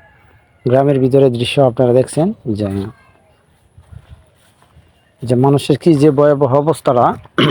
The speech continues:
<clears throat> আমরা এই অবস্থাটা আপনাদের তুলে ধরলাম। যে আমরা ত্রাণ দিছি, এটা বড় কথা না, মানুষের যে ভয়াবহ অবস্থা,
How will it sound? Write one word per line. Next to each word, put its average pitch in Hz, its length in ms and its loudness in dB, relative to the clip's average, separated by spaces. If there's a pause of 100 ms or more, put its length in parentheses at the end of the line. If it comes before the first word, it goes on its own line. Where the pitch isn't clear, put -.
(260)
<clears throat> - 720 -20
আমরা 131 180 0 (1300)
এই 131 140 4
অবস্থাটা 143 420 2
আপনাদের 160 300 0
তুলে 147 220 2
ধরলাম। 104 320 0 (580)
যে 110 140 -2
আমরা 123 320 2
ত্রাণ 160 340 0
দিছি, 175 280 0
এটা 143 160 2 (100)
বড় 151 240 0
কথা 151 240 -2
না, 160 120 0 (1040)
মানুষের 151 500 2
যে 165 160 6 (440)
ভয়াবহ 147 360 2
অবস্থা, 147 460 0